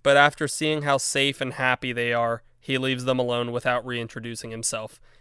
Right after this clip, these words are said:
Peter makes himself a new suit and swings out into New York, about to begin a new chapter. So that's what happened.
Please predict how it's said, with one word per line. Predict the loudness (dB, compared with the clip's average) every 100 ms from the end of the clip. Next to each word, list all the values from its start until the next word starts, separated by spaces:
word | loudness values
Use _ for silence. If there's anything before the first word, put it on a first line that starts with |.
| _
Peter | 0 4 4
makes | 4 4 2
himself | -2 4 4 4
a |
new | 2 4 2
suit | 2 0 0 -8 _ _ -2
and | -2 -2
swings | 0 2 2 4
out | 4 4 2
into | -2 -6 -2
New |
York, | 0 2 0 -2 -6 -20 -20 -6
about | 0 4 4 4
to | -4
begin | -4 -2 0 0 -2
a | -4
new | -4 -4 -6
chapter. | -4 -4 -6 -12 -16 -16 _ _ _ _ _ _ _ _ _ _ _ _ _ _ _ _ _ -20 _ -20 -18 -18 -8
So | 0 6
that's | 10 10 8
what | 4
happened. | 6 0 -2 -14